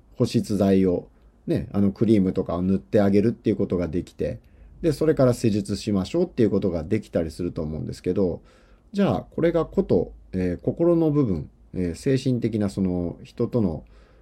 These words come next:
まあ、接するっていうね、物理的に接するのではなくて、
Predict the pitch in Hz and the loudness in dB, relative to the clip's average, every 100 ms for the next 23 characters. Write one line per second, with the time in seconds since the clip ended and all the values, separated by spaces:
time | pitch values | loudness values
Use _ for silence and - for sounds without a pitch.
0 | - _ - 101 78 - 98 - - 101 | -20 _ -6 -4 -4 -6 -6 -6 0 2
1 | 87 80 - 80 76 85 95 113 117 175 | 2 -2 -8 -6 -6 -6 -2 -2 0 2
2 | 190 185 170 170 147 156 143 - 151 139 | 2 0 0 -2 0 -4 -4 -6 0 0
3 | 117 113 104 131 - - 170 104 71 | 2 2 2 -2 -6 -2 0 0 -2